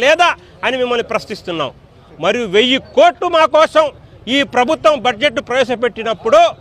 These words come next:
దాంట్లో పదిహేను కోట్లు మీరు తేలేరా అని మేము ప్రశ్నిస్తున్నాం. పదిహేను కోట్ల కోసం రాష్ట్రంలో ఉండే యొక్క వక్ఫ్ బోర్డు స్థలాల్ని తాకట్టు పెట్టడం,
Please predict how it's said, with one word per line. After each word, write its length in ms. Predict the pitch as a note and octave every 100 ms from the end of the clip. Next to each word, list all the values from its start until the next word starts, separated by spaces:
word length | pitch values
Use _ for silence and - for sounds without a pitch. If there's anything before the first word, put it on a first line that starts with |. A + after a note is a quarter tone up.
| - - - E3+
దాంట్లో 340 | A#3 D4+ D4 C4+ A3+
పదిహేను 340 | A#3+ B3+ A#3+ -
కోట్లు 280 | C#4+ E4+ F#4 D4+
మీరు 120 | C#4+ -
తేలేరా 360 | A#3 D4 D4+ C#4+
అని 100 | C4 B3
మేము 160 | A#3 G#3+ F#3+
ప్రశ్నిస్తున్నాం. 560 | - F3+ - B2 F#2+ - - - - - - - - -
పదిహేను 440 | C3 D3+ D3+ D3 C#3+ -
కోట్ల 280 | F3+ A#3+ A#3+ G#3+
కోసం 280 | A#3 - D#4 D#4+ - - - _ - G3+
రాష్ట్రంలో 540 | D4+ - D#4+ D4+ C#4+ C4+
ఉండే 240 | C4+ C4+ B3 - _ _ F3+
యొక్క 300 | A#3 - B3 G#3+ - - -
వక్ఫ్ 180 | G3+ A3+ D#4+
బోర్డు 180 | F4+
స్థలాల్ని 400 | - C#4 C#4 C#4 G3+
తాకట్టు 380 | A#3 A#3+ A#3+ A3 A3
పెట్టడం, 400 | A3 A3 C4+